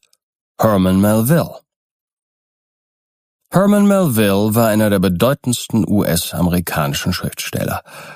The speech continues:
Sein bekanntestes Werk ist der Roman Moby Dick oder Der weiße Wal,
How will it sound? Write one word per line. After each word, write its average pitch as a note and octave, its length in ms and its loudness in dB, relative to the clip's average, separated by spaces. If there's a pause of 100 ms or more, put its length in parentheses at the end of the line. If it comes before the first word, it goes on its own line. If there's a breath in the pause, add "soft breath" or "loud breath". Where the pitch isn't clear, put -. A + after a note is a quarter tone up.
(320 loud breath)
Sein B1+ 160 0
bekanntestes F#2 720 -2
Werk F#2+ 400 0
ist G2 140 -4
der G2 120 2
Roman G#2 540 0
Moby A2 540 2
Dick - 580 -4
oder F#2 360 2 (320 loud breath)
Der F#2+ 160 2
weiße A2 400 0
Wal, A2+ 420 -4